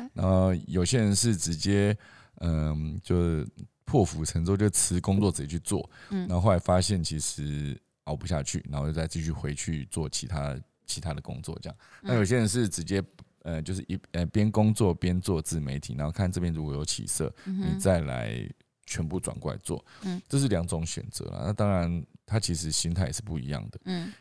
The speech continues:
Speaker 1: 因为如果说你今天真的辞掉工作，这边就是唯一的话，你就会拼尽全力去把它做到最好。
Speaker 2: 嗯。
Speaker 1: 可是当然大家都是这样子拼的，所以你的所有的努力可能都会跟别人的努力互相抵消掉。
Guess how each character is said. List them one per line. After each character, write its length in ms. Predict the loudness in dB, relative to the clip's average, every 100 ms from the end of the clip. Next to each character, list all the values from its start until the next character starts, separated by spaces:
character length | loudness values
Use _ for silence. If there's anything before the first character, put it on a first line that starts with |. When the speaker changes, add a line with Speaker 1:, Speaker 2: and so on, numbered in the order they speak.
| 0
Speaker 1:
因 100 | 4
为 60 |
如 120 | 6
果 120 | 4 4
说 160 | 2
你 40 | 2
今 120 | 2
天 60 |
真 60 | 2
的 80 | 2
辞 220 | 0 2
掉 160 | 2 2
工 180 | 0
作， 80 | 0
这 140 | 0 0
边 140 | 0
就 100 | 0
是 100 | 0
唯 220 | -2 -2
一 80 | -2
的 120 | -4
话， 140 | -2 -4
你 60 |
就 120 | -2 -2
会 80 |
拼 200 | -2 -4
尽 140 | -2 -2
全 160 | -4
力 60 | -8
去 100 | -8
把 100 | -8
它 100 | -8
做 140 | -6
到 80 | -8
最 200 | -6 -8
好。 180 | -10 -12 -14 -20 -6
Speaker 2:
嗯。 200 | -2 -2
Speaker 1:
可 60 |
是 340 | 0 2 2 0
当 200 | -2 0
然 140 | 0 0
大 160 | 0
家 180 | 2 0
都 140 | -2 -4
是 100 | -4
这 120 | -6
样 80 | -6
子 80 |
拼 240 | -8 -10 -10
的， 140 | -10
所 180 | -6 -4
以 180 | -4 -6 -10 -20 -6
你 140 | 0
的 80 | 0
所 140 | 2 2
有 60 |
的 120 | 2
努 160 | 0 -2
力 100 | -4
可 140 | -4
能 100 | -4
都 60 | -4
会 80 | -4
跟 240 | -4 -6 -8 _ _ _
别 120 | -4
人 80 | -2
的 120 | -2
努 220 | -2 -4
力 100 | -6
互 140 | -6 -6
相 180 | -6 -8
抵 140 | -10
消 220 | -10 -8 -8
掉。 160 | -10